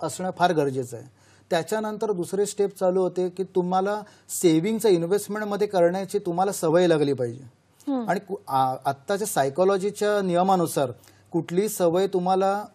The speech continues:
Speaker 1: निर्माण होण्यासाठी फक्त एकवीस दिवस लागतात.
Speaker 2: True.
Speaker 1: मग आपण तर दरमहा आपण जर रिकरिंग अकाउंट जरी स्टार्ट केलं बँकेमध्ये
Speaker 2: हम्म.
Speaker 1: आणि, अ,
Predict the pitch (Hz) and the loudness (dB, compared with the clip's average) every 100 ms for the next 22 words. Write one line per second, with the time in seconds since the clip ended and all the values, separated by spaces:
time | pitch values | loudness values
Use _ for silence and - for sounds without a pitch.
0 | _ _ 185 160 165 175 202 175 175 175 | _ _ -6 0 2 4 2 2 0 0
1 | 165 139 135 - _ 196 190 - 226 - | -2 -2 -8 -10 _ -2 0 2 4 4
2 | 196 208 190 190 156 131 - 123 - - | 0 0 4 4 2 -2 -2 -6 -6 -10
3 | 247 180 185 151 175 220 226 247 160 175 | -4 4 6 6 2 -2 2 0 2 4
4 | 226 262 220 214 240 220 220 226 214 220 | 4 2 -2 -2 -2 -2 -2 -4 -2 -2
5 | 208 - _ 151 160 202 233 233 220 220 | -2 -6 _ -2 0 0 0 0 -2 -4
6 | 202 208 208 - 165 - 160 156 143 143 | -2 -2 -2 -2 -2 0 0 0 -2 -2
7 | 151 139 120 117 _ _ - 254 233 165 | -2 -2 -4 -10 _ _ -8 -6 0 0
8 | 202 202 | 0 -2